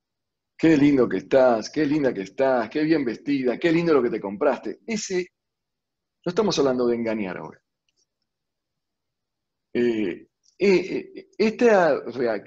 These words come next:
actitud que, que fre-, que frecuenta el que habi-, se, se predispone e incorpora en su, e incorpora en su vida esta actitud de ser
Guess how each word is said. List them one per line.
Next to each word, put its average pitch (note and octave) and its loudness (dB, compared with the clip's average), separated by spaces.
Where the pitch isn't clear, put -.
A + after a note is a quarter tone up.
actitud A#2+ -2
que, - -8
que G#2+ -6
fre-, - -8
que - -6
frecuenta G#2+ 2
el F2 -8
que F#2+ -14
habi-, F#2+ -8
se, F#2+ -8
se A2 -4
predispone A#2+ 0
e G#2+ -8
incorpora A#2+ 2
en G#2+ -2
su, - -6
e - -4
incorpora A#2 -4
en C3 -4
su A#2+ -8
vida A2 -4
esta G#2+ -6
actitud C3+ -10
de - -6
ser D#3+ 0